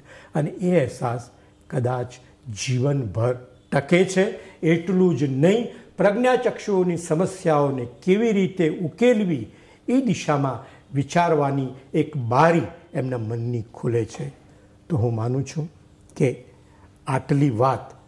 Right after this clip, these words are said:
આજે ચૌદમી સપ્ટેમ્બરે અંધજન ધ્વજ દિન નિમિત્તે કરવાની વિશ્વકોશ ટ્રસ્ટે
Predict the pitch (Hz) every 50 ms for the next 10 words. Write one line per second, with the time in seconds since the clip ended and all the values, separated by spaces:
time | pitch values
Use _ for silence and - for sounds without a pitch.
0 | _ _ _ _ _ _ _ - 135 127 123 110 127 143 139 - - 143 131 123
1 | 123 131 135 147 143 - - - 131 - - - - 156 156 156 127 110 107 107
2 | 107 - - - - _ _ _ _ _ _ _ _ _ - - 147 151 160 160
3 | 143 170 165 123 135 151 160 165 151 113 98 110 123 135 123 127 127 113 107 131
4 | 131 131 127 120 113 123 139 160 160 160 165 - - 98 101 107 - _ _ _
5 | - - _ _ _ _ - 147 127 131 127 139 143 139 127 120 113 104 - -
6 | - - _ _ _ _ _ _ _ _ _ _ _ _ - 120 113 135 127 -
7 | - - 170 139 - - 160 143 139 135 - - - - - 151 151 147 - -
8 | - - 151 113 101 -